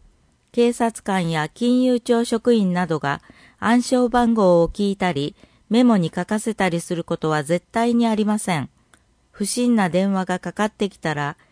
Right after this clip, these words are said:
一人で考えず、家族や警察に相談しましょう。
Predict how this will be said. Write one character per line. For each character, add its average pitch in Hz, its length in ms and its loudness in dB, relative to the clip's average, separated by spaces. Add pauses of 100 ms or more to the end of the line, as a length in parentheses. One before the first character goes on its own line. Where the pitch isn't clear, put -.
(160)
一 - 240 0
人 220 120 2
で 165 120 0
考 196 360 -4
え 165 180 -2
ず、 139 260 -8 (500)
家 226 140 -2
族 202 240 -4
や 160 140 0
警 226 180 0
察 226 340 -2
に 214 120 2
相 220 240 0
談 220 200 0
し - 160 -10
ま 202 140 -2
し 190 160 -4
ょ 143 220 -4
う。 - 20 -20